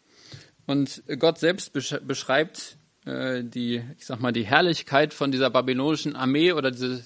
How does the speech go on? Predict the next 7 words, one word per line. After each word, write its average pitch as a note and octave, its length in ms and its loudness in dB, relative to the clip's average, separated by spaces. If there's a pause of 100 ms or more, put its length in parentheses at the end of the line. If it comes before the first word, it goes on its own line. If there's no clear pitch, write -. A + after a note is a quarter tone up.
diese B2 200 -8
furchteinschreckende D#3 1120 0
Natur. E3+ 560 2 (800)
Wenn D#3 120 0
es D3 100 -2
dann C#3+ 160 2
in C#3+ 340 2